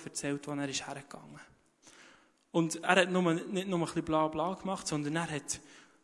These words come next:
Sünden, Fehler von den Menschen anges-, angesprochen. Er hat immer wieder davon erzählt, hey, es ist nicht gut, wenn ihr sauft.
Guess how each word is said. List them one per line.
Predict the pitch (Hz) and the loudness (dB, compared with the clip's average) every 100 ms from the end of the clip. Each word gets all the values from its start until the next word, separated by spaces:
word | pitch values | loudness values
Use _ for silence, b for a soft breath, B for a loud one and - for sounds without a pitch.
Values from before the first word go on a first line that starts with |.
| _ | _
Sünden, | - - 190 247 240 233 233 - | 6 10 10 10 6 4 2 -6
Fehler | - 214 208 233 | 2 6 8 6
von | 220 190 | 4 2
den | 175 | 4
Menschen | 180 208 190 | 4 6 4
anges-, | 156 175 190 - - - - - | 6 6 4 2 2 4 0 0
angesprochen. | 170 196 - 196 160 - - | 0 2 2 4 2 2 -2
Er | 180 | 0
hat | 180 | 4
immer | 214 247 | 8 10
wieder | 254 226 | 8 4
davon | 180 214 226 | 4 6 6
erzählt, | 220 - 214 196 170 | 4 0 4 4 4
hey, | 208 190 - - - - - _ _ b b b b b _ _ _ | 4 2 -2 -14 -18 -20 -20 _ _ b b b b b _ _ _
es | - 180 | 6 10
ist | 226 240 | 10 10
nicht | 247 247 | 8 6
gut, | 254 262 170 - - B B B B B _ | 6 6 6 0 -2 B B B B B _
wenn | 175 196 | 0 4
ihr | 220 | 6
sauft. | - 247 226 156 - 160 - | 8 6 6 2 -6 -8 -8